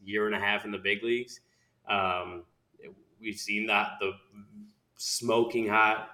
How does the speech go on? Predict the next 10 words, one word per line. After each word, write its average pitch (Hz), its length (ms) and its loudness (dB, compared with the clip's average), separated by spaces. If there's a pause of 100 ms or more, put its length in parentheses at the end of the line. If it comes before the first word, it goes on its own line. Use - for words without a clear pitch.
streaks. 117 500 2
We've 110 160 2
also 117 240 2
seen 120 260 0
the 113 80 4
icy 110 380 0
cold 110 480 -2 (100)
streaks. - 480 -6
Like, 90 140 -10
we, 101 100 -6